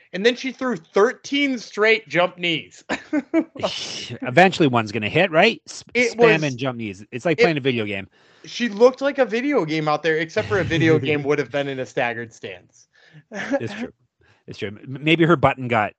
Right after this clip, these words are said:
Speaker 2: you know how sometimes the button gets stuck down on oil controllers if you
Speaker 1: Yeah.
Speaker 2: spill pop in it? Maybe that's what happened. The X button was, was jammed.
Speaker 1: <laughs> Yeah,
Speaker 2: Or the
Speaker 1: that's,
Speaker 2: trigger.
Speaker 1: that's some Mountain Dew Code Red or some Mister
Speaker 2: <laughs>
Speaker 1: Pibb.
Speaker 2: Exactly. That wasn't around when I was a kid, but yeah.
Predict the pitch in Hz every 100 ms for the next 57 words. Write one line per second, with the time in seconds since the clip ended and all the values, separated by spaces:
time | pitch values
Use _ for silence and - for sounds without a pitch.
0 | _ 117 117 127 113 113 120 120 107 113
1 | 117 117 117 - 117 - 117 123 127 110
2 | 110 107 110 117 127 120 120 120 117 113
3 | 98 - 117 - 117 123 110 104 95 -
4 | 85 82 87 107 117 117 - 95 90 95
5 | 87 - 98 92 92 76 65 _ _ _
6 | 165 160 156 120 113 156 156 101 147 -
7 | _ _ _ _ 170 165 160 156 151 147
8 | 147 135 127 131 127 117 127 123 127 208
9 | 131 113 104 127 147 131 139 117 98 87
10 | _ _ _ - _ 135 143 127 120 107
11 | 104 101 95 90 95 98 82 - 85